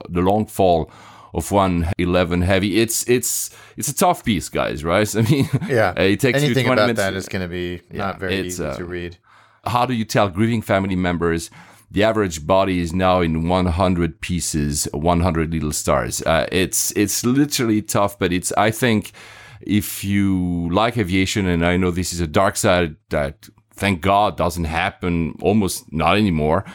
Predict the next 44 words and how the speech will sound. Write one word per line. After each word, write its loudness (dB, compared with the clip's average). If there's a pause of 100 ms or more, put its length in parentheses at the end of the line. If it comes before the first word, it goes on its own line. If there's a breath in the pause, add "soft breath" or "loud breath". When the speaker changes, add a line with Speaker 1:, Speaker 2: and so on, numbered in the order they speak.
(200 loud breath)
Speaker 1:
I 2
think -2
you, -4
you -2
ought 2
to, -4
you -2
ought 0
to -6
read -2
it. 0
There's 2
actually 0
one 2
piece -2
that 2
was, 0
uh, 0 (360 loud breath)
one, 0
um, -2
trivia 2
almost 0
that 0
is, -2
uh, -2
quite 2
fascinating. 0
There 0
was -4
one 2 (400 loud breath)
person, 0
one 0
dad 0 (260)
that -2
had -2
lost 2
his, -8
his -8
daughter 2 (320 loud breath)
in, 2
in 0
the -4
flight, 0
actually -2